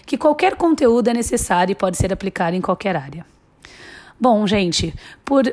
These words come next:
por hoje é só. Aqui encerro esse podcast, ahn, auxiliando os professores quanto à importância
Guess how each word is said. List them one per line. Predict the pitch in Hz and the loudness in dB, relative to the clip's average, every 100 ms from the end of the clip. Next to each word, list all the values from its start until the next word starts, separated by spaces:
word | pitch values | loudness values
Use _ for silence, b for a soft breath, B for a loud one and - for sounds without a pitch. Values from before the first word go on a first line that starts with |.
| - | -6
por | - 269 | 0 2
hoje | 233 202 175 | 2 0 0
é | 160 | -4
só. | - 175 170 226 - B B - | -4 -2 -2 -4 -6 B B -6
Aqui | 220 - | -4 0
encerro | 247 254 - 202 180 | 0 2 2 2 2
esse | - | -2
podcast, | - 180 160 156 - 165 151 175 - 233 226 B B - | -6 -4 -6 -8 -8 -8 -4 -6 -6 -8 -10 B B -4
ahn, | 233 233 240 233 233 240 | 2 2 4 2 2 0
auxiliando | 285 294 330 254 220 | -2 0 2 2 2
os | 220 | 0
professores | 214 208 214 196 190 202 | -2 -2 -2 0 0 -2
quanto | - 208 190 214 | -2 -2 0 0
à | |
importância | 233 339 339 311 302 240 202 208 220 - 262 | 0 -2 0 0 0 2 2 2 0 0 -2